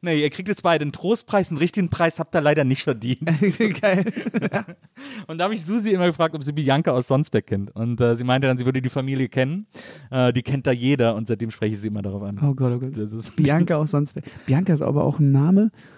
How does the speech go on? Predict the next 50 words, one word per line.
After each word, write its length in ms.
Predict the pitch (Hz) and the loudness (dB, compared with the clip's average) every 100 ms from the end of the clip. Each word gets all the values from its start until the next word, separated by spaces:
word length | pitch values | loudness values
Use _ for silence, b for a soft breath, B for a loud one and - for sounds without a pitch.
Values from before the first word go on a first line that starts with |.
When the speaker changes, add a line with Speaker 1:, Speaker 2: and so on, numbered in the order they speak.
| B B B | B B B
Speaker 2:
hab 80 | - | -18
ich 100 | - | -6
schon 100 | 160 | 0
lange 180 | 160 196 | 4 4
nicht 120 | 180 | 4
mehr 100 | 175 | 6
gehört. 420 | 170 156 135 - | 6 6 4 -2
Speaker 1:
Ja, 140 | 120 104 - | -4 -4 -8
aber 140 | 117 123 | -10 -6
den 120 | 139 | -2
gab's 240 | 165 - | -2 -2
mal 80 | 135 | -2
eine 100 | 107 | -4
Zeit. 340 | - 95 104 - | -4 -4 -4 2
Speaker 2:
Ja, 220 | 214 208 | 4 4
Speaker 1:
War 60 | 131 | 4
Speaker 2:
absolut. 240 | 139 139 | 0 0
Speaker 1:
der 60 | 190 139 104 135 | 2 2 -2 -6
mal, 60 | 160 - | -10 -10
war 100 | 135 | -8
der 80 | 127 | -8
mal 120 | 131 | -8
angesagt. 400 | 110 98 95 92 _ B B B B | -8 -8 -10 -12 _ B B B B
Speaker 2:
Kommt 180 | 175 147 | 0 2
wieder. 220 | 117 123 _ - | 0 -2 _ -4
Speaker 1:
Na, 180 | 127 135 - 175 | -2 -2 -4 -8
<laughs> 240 | - - | -8 -14
kommt 180 | - 147 | -14 -14
wieder. 180 | 135 104 - B 208 185 - | -12 -14 -18 B -20 -20 -6
Ähm, 220 | 139 147 | -6 -4
ich 120 | 151 | -6
weiß 120 | 160 180 | -4 -4
gar 80 | |
nicht, 80 | 180 | -6
achso, 160 | - 214 | -4 -2
wir 100 | 165 | 0
waren 120 | 185 | 0
jetzt 100 | 180 | -2
grad 160 | 175 156 | -4 -4
bei 100 | 165 | -6
de-, 120 | 156 | -4
äh, 120 | 139 | -6
bei 80 | 143 | -4
dem 100 | 151 | -6
Lied, 260 | 156 165 - | -8 -12 -10
äh, 120 | 143 | -10
über 140 | 143 143 | -6 -6
deinen 140 | 135 | -6
Vater. 400 | 127 214 127 165 - | -6 -4 -2 -2 0
Speaker 2:
Ja. 180 | 151 | 0